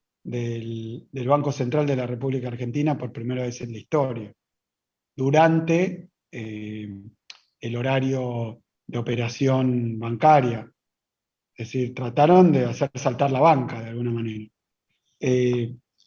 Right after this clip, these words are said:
y eso muestra un poco que cuando parece que aquellos que en otra época golpeaban puertas de cuarteles, ahora cuando no les sonríe, eh,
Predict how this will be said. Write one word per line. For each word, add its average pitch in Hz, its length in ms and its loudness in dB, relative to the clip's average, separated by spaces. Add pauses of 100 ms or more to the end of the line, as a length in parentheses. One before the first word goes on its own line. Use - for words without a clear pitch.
(340)
y 143 120 2
eso 180 180 6
muestra 190 320 8
un 156 80 4
poco 175 540 6
que 123 340 -6
cuando 120 720 -2 (640)
parece 143 420 2
que 131 80 0
aquellos 147 480 4
que - 140 -6
en 127 100 0
otra 139 640 4
época 143 580 2
golpeaban 135 920 2 (360)
puertas 139 340 4
de 139 100 4
cuarteles, 165 800 4 (460)
ahora 135 280 -2
cuando 123 400 0
no 131 720 2 (340)
les 123 220 -2
sonríe, 131 1040 4
eh, 117 480 -8